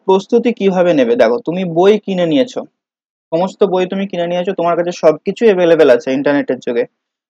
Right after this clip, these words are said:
but কিভাবে পড়তে হবে এটা আমাদের অনেকে জানা নেই, ঠিক আছে? তো এই রিলেটেড কি কি জিনিস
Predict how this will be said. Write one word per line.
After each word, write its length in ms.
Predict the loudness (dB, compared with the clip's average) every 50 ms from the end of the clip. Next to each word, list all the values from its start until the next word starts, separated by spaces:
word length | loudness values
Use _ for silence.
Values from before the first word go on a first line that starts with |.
| _ _
but 220 | 0 2 2 2 2 _ _ _ _ _ _ -20 -20 _ _ -2
কিভাবে 380 | 0 0 0 2 4 4 4 4 4 4
পড়তে 300 | 4 4 4 4 0 0
হবে 240 | 2 2 2 2 2 0 0
এটা 200 | -2 0 4 4
আমাদের 240 | 4 4 4 4 4
অনেকে 280 | 2 2 0 0 -2 -2
জানা 200 | -2 -2 -4 -4
নেই, 160 | -8 -10 -12 -16 -20 _ _ _ _ _ _ _ _ _ _ _ _ _ _ _ _ _ _ _ _ _ _ _ _ _ _ _ _ _ _ _ _ _ _ _
ঠিক 120 | 4 6
আছে? 180 | 6 4 4 0
তো 120 | 0 2 0 0 2
এই 200 | 0 2 2 4 2 2
রিলেটেড 420 | 4 4 4 4 6 6 6 6 6 2 -6 _ _ _ _
কি 80 | -8 -8 -4
কি 120 | -4 -4 -4
জিনিস 260 | -2 -4 -4 -4 -4